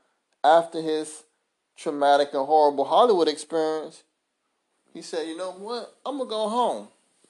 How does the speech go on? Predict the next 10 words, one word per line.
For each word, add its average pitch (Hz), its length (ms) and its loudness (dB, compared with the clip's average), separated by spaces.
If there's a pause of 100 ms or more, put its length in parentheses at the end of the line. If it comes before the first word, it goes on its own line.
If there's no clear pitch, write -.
(880)
Went 170 300 -8
back 180 240 -2
to 202 220 -2
Atlanta 165 500 -2
and - 80 -14
he 151 140 -10
set 170 260 -4
up 156 120 -4
shop. - 500 -10 (1900)
That 156 360 0